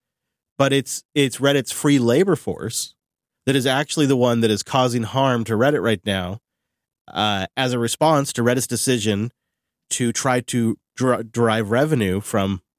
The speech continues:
I guess, a group of moochers, if you would take that term.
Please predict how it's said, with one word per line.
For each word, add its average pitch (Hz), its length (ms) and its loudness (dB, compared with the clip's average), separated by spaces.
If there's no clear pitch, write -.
I 101 80 -6
guess, 98 220 -2
a 101 40 -8
group 104 220 -4
of 90 140 -10
moochers, 95 440 -4
if - 300 -14
you 92 120 -8
would 98 120 -4
take - 200 -12
that 73 140 -16
term. 80 240 -14